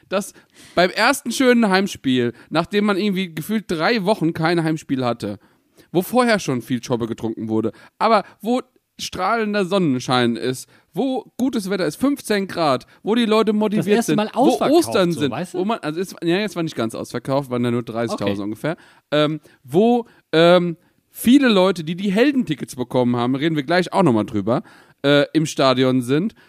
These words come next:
Speaker 1: wo alle motiviert sind, wo jeder für Ostern daheim ist. Aber Wein haben
Speaker 2: Wo
Speaker 1: wir
Speaker 2: die
Speaker 1: nicht gemacht.
Speaker 2: Pfandbecher neuerdings auch wieder was zählen, weißt du? Auch das ist ja ein Anreiz zum Trinken quasi.
Speaker 1: Ja.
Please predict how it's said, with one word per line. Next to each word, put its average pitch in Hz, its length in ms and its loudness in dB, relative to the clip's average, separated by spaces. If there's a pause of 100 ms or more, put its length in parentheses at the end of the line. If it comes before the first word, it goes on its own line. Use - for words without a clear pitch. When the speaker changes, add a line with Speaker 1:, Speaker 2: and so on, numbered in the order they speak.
(140)
Speaker 1:
wo 160 320 0
alle 277 180 2
motiviert 214 360 2
sind, 175 160 -2
wo 160 160 2
jeder 254 260 2
für 233 160 0
Ostern 240 300 0
daheim 196 340 2
ist. 123 360 -4 (800)
Aber 139 300 4
Wein 143 200 4
haben 156 80 4
Speaker 2:
Wo - 20 6
Speaker 1:
wir 135 60 4
Speaker 2:
die 131 40 2
Speaker 1:
nicht 127 100 -4
gemacht. 233 200 2
Speaker 2:
Pfandbecher 160 380 0
neuerdings 135 440 0
auch 135 140 -4
wieder 127 180 -2
was 110 160 -8
zählen, 120 540 -4
weißt 123 300 -8
du? - 60 -6
Auch 131 120 -6
das 247 200 -8
ist 208 140 -4
ja 113 80 -6
ein 110 100 -8
Anreiz 95 640 -12
zum 110 160 -6
Trinken 117 400 -2
quasi. 117 360 -6
Speaker 1:
Ja. 110 220 -4